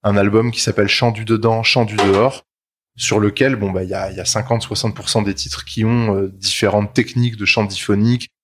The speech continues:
ou de chant de gorge, dans lequel on utilise la vie à la tête de cheval, le, le, le luth mongol Tofshour, le, la dombra, euh, kazakh, euh, voilà, des guimbardes, enfin, différentes, euh, sonorités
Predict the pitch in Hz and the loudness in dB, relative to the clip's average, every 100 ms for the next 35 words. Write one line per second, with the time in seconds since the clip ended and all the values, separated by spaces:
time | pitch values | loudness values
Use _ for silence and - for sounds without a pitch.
0 | _ 110 101 101 107 101 104 110 117 117 | _ -2 0 2 2 2 2 4 4 2
1 | 110 95 95 110 104 101 101 - 104 110 | -2 -4 -2 0 0 0 -2 -4 -2 0
2 | 104 - _ _ 101 92 104 95 104 95 | 0 -2 _ _ -2 2 2 2 0 -2
3 | 98 - - 113 117 110 95 98 98 101 | -2 -2 0 2 2 2 2 0 -6 -8
4 | - 98 101 107 110 104 104 101 - 98 | -2 0 0 0 0 4 2 2 0 -2
5 | - - 117 117 110 - _ _ _ 98 | -2 0 2 2 0 -6 _ _ _ 2
6 | 92 95 110 92 113 107 101 101 107 101 | 2 2 0 2 2 2 2 0 0 0
7 | 92 87 104 98 107 113 113 - 95 92 | -4 -4 -2 0 2 2 0 -2 -2 2
8 | 104 101 98 107 104 107 117 117 98 101 | 2 0 0 2 2 2 2 0 -2 -2
9 | - _ _ - 95 - 117 110 117 - | -4 _ _ -8 -4 0 2 4 2 0
10 | 98 95 - 127 120 110 113 - 135 139 | -2 -2 0 2 2 2 0 0 0 0